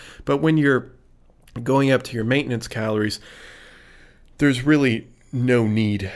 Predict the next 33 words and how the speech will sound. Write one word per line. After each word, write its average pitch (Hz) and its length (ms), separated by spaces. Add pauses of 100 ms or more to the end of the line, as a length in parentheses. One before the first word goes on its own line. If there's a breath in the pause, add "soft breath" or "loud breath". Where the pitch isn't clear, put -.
(100)
to - 100
be 110 140
consuming, 104 800 (320 loud breath)
uh, 104 240
mass 110 480
amounts 98 340
of 104 100
protein. 101 520
You 104 80
just 123 240
need 135 120
to 123 60
be 117 100
consuming, 104 760
uh, 98 420 (420)
even 127 260
as, 104 300
as 104 160
little 110 320
as, 95 100
like, 98 200
point 113 280
seven 107 360
or 98 80
point - 340
eight 107 180
grams 101 440
per, 98 320 (400 loud breath)
uh, 101 160
pound 104 400
of 95 180
body 98 300
weight. 98 320